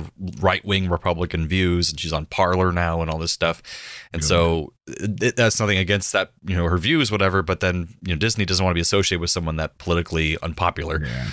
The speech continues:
Speaker 1: So they might not make her the star of that show anymore. But I
Speaker 2: Um,
Speaker 1: yeah.
Speaker 2: Obi-Wan show,
Speaker 1: Mm-hmm.
Speaker 2: which people have been clamoring about for a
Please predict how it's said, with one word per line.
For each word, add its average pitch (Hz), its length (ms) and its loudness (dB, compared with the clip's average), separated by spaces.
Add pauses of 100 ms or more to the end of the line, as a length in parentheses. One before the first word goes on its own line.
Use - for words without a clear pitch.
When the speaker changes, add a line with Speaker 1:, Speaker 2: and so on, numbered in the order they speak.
Speaker 1:
So 82 420 2
they 87 160 -4
might 107 160 0
not 113 160 0
make 110 160 -2
her 113 80 0
the 90 80 0
star 101 240 2
of 92 60 2
that 90 160 0
show 113 260 0
anymore. 73 460 -6
But 73 160 -4 (560)
I 101 160 0
Speaker 2:
Um, 92 260 0
Speaker 1:
yeah. 123 60 2 (160)
Speaker 2:
Obi-Wan 135 640 4 (220)
show, 151 640 0 (280)
Speaker 1:
Mm-hmm. 85 200 -2
Speaker 2:
which 113 120 0
people 135 160 4
have 113 80 2
been 101 140 2
clamoring 90 420 0
about 76 260 -6
for 71 140 -10
a 76 40 -8